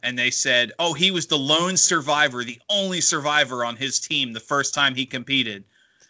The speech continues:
Of course, he wasn't. Him and Chris Benoit were joint survivors. And I remember thinking, I was like, it, they went out of their way to emphasize lone survivor. And I was like, "Come on." Yeah, I understand.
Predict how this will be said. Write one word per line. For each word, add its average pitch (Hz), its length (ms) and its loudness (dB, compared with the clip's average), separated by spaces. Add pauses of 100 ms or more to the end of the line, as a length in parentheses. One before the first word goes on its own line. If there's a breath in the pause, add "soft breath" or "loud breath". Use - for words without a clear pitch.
Of - 60 -20
course, 165 220 4
he 185 120 4
wasn't. 170 460 2
Him 165 260 2
and 151 100 -8
Chris 170 240 -2
Benoit 156 480 0
were 127 100 -2
joint 117 300 -4
survivors. 107 640 -6 (480 soft breath)
And 135 400 2 (260)
I 160 80 4
remember 165 400 2
thinking, 175 380 -4
I 143 60 0
was 135 100 -4
like, 139 200 0
it, 165 220 -2
they 175 120 4
went 170 260 -2
out 147 180 4
of 185 80 0
their 175 120 0
way 156 260 0
to 123 140 -4
emphasize 131 640 -2
lone 135 320 -2
survivor. 120 680 -4
And 123 160 -4
I 123 60 -2
was 127 80 -4
like, 127 140 -6
"Come 196 260 -4
on." 139 160 -4
Yeah, 151 140 -2
I 175 120 2
understand. 165 680 2